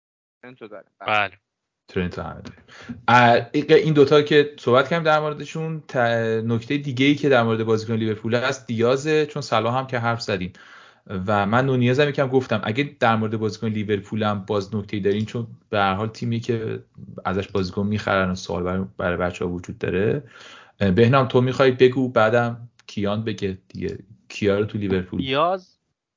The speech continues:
Speaker 2: دیاز حالا اگه داریم این هفته هم نگهش می‌داریم، هفته بعد می‌فروشیمش. خیلی صریح و روشن.
Speaker 1: کلاً یه عبارتی هست میگن هولد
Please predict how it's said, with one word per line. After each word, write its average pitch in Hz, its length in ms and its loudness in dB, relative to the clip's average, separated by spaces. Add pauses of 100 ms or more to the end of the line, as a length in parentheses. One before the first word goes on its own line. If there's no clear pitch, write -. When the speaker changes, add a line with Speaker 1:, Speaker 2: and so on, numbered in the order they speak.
(360)
Speaker 2:
دیاز 160 300 -8
حالا 196 220 0
اگه 196 160 -2
داریم 180 300 -4
این 196 100 -10
هفته 165 300 -6
هم 196 120 -10
نگهش 180 500 -8
می‌داریم، 208 380 -12
هفته 151 360 -8
بعد 151 280 -10
می‌فروشیمش. 127 720 -16 (1500)
خیلی 117 380 -10 (100)
صریح 113 480 -8
و 120 140 -14
روشن. 98 380 -14 (920)
Speaker 1:
کلاً 143 160 -8
یه 175 180 2
عبارتی 143 340 2
هست 170 160 -2
میگن 143 200 -4
هولد 127 500 -2